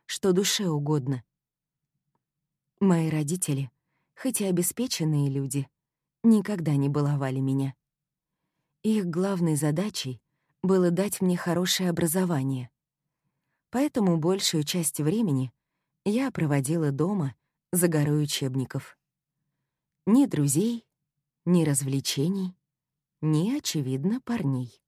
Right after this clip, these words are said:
Я не знала, что такое подростковый максимализм, и меня это не напрягало. Мне казалось, что так и должно быть.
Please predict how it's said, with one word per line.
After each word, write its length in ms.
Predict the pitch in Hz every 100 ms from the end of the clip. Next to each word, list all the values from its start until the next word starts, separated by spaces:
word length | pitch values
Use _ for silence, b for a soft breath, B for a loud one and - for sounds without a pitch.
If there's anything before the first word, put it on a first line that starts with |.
| _ _ _ _ _ _ _ _ _ _
Я 200 | 190 247
не 200 | 233 226
знала, 340 | 208 233 139
что 200 | 139 -
такое 360 | 143 151 156 143
подростковый 680 | 151 147 151 - - 139 135
максимализм, 760 | 135 - 151 139 131 131 139 - _ _ _ _ _ _
и 160 | - 190
меня 440 | 165 156 170 170
это 160 | 135 -
не 160 | 135 131
напрягало. 680 | 131 143 135 143 131 127 - _ _ _ _ _ _ _ _ _ _ _
Мне 280 | 208 214 226
казалось, 540 | 196 170 214 196 165
что 260 | - 185 175
так 240 | 208 196
и 40 |
должно 480 | 190 202 226 214 202
быть. 320 | 127 123 -